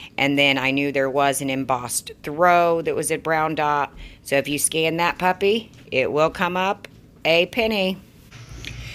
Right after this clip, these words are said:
And we have another soap dispenser.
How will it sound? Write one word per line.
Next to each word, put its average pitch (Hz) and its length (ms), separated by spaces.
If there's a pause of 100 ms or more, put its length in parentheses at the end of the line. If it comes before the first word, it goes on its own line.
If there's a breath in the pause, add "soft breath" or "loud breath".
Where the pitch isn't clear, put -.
(320 loud breath)
And 120 720
we 175 140
have 101 180
another 104 960
soap - 460 (120)
dispenser. 170 1300